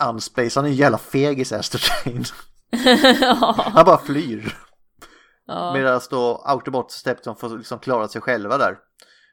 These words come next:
Speaker 1: Och typ Skyback och de andra, ja, ja, det är väl lika bra anfall. Alltså de ger sig på de här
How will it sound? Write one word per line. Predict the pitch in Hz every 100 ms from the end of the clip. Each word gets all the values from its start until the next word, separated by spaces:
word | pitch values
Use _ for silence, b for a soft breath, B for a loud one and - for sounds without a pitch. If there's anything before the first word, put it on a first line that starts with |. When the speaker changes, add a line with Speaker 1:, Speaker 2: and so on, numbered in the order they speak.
| b -
Speaker 1:
Och | - 113 113 -
typ | 117 - -
Skyback | - 123 113 104 110 -
och |
de | 117
andra, | 95 -
ja, | 131 131 127 123 117 - _ _ _ _
ja, | - 139
det | 131
är | 143
väl | 113
lika | 151 -
bra | 120
anfall. | 143 131 120 113
Alltså | 120 -
de | 156 175 165 - - - 156
ger | 180 180
sig | 185
på | - 156
de | 147 196
här | 135 113